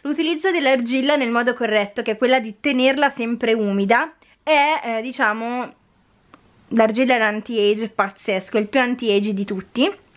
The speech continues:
perché contiene tantissimi minerali, proprietà all'interno che non si trovano facilmente in altre, in altri ingredienti.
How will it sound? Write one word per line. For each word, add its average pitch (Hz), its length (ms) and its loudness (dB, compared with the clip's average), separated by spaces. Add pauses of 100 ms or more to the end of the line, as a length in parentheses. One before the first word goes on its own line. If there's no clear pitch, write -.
(440)
perché 220 220 2
contiene 247 360 0
tantissimi 214 480 -2
minerali, 214 640 4
proprietà 202 340 -8
all'interno 202 640 0 (340)
che 262 160 4
non 254 160 -4
si 247 140 -14
trovano 220 400 0
facilmente 208 560 -4
in 202 100 0
altre, 185 600 0
in 196 140 0
altri 190 260 2
ingredienti. 185 680 0